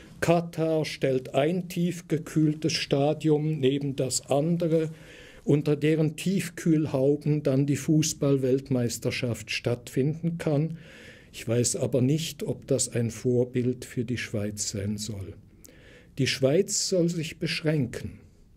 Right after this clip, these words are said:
Wir wollen das Völkerverbindende des Sports erleben, nicht gerade dann, wenn sich die Fanclubs nach dem Match verkloppen,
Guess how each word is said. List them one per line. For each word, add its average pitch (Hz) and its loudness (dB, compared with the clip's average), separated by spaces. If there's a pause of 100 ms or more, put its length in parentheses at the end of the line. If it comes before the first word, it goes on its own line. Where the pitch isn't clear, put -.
(640)
Wir 170 4
wollen 175 4
das 156 0
Völkerverbindende 165 0
des 143 0
Sports - -2
erleben, 123 0 (680)
nicht 165 0
gerade 147 2
dann, 143 2
wenn 127 2
sich 120 -4
die 117 -2
Fanclubs 135 -2
nach 131 0
dem 127 2
Match 131 -2
verkloppen, 170 0